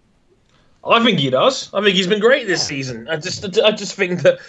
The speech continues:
Speaker 1: you know, Baz unfortunately lost his greatest bargaining tool with the rise of Johan Zarco.
Speaker 2: Yeah.
Speaker 1: They're, like, Dorna now has their French, they now have their French superstar, and given how they were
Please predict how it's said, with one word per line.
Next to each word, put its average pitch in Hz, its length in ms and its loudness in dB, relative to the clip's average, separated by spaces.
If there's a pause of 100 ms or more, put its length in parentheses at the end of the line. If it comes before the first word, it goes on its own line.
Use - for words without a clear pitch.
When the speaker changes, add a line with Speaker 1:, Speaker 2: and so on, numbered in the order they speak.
(300)
Speaker 1:
you 202 160 0
know, 151 260 2
Baz 160 420 2
unfortunately 170 640 -2
lost 165 260 -2
his 147 100 -8
greatest 165 460 -2
bargaining 175 440 2
tool 143 260 -6
with 139 100 -6
the 147 80 2
rise 151 260 4
of 147 140 0
Johan 156 320 2
Zarco. 151 560 2
Speaker 2:
Yeah. 110 40 -6
Speaker 1:
They're, 147 180 4
like, 151 220 4 (640)
Dorna 180 320 8
now 165 200 2
has 170 280 -2
their 160 180 2
French, 180 380 -4
they 160 380 0
now 175 200 -2
have 170 220 0
their 165 160 4
French 170 320 -2
superstar, 156 720 0
and 143 120 0
given 170 220 4
how 156 360 0 (300)
they 165 120 4
were 151 220 4